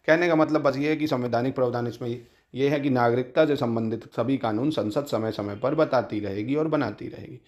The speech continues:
ठीक है। बस इससे ज़्यादा इससे इंपॉर्टेंट नहीं है, ठीक है। कभी भी आप कोई भी पेपर उठा के देख लीजिए, यूपीएससी हो, पीसीएस हो, कोई भी ऑल इंडिया का एग्जाम हो,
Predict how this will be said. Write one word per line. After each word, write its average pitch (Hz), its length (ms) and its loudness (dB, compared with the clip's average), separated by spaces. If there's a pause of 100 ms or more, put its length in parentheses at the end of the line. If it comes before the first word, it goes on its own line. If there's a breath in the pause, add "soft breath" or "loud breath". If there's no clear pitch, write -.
(220 soft breath)
ठीक 156 100 -4
है। 165 60 -6
बस 147 140 -2
इससे 170 240 -2
ज़्यादा 143 220 4
इससे 143 220 -2
इंपॉर्टेंट 120 680 -2
नहीं 120 240 -2
है, 139 100 0 (540 loud breath)
ठीक 147 160 0
है। - 140 -4 (220 loud breath)
कभी 131 200 2
भी 139 100 0
आप 131 140 0
कोई 131 160 0
भी 127 100 -4
पेपर 127 280 -2
उठा 120 220 -2
के 123 100 -2
देख 123 200 -4
लीजिए, 131 220 -4
यूपीएससी 113 520 -4
हो, 123 120 2
पीसीएस 120 440 -2
हो, 127 140 2
कोई 147 280 -2
भी 131 100 0
ऑल 120 160 4
इंडिया 113 240 0
का 113 60 0
एग्जाम 113 300 0
हो, 127 160 -8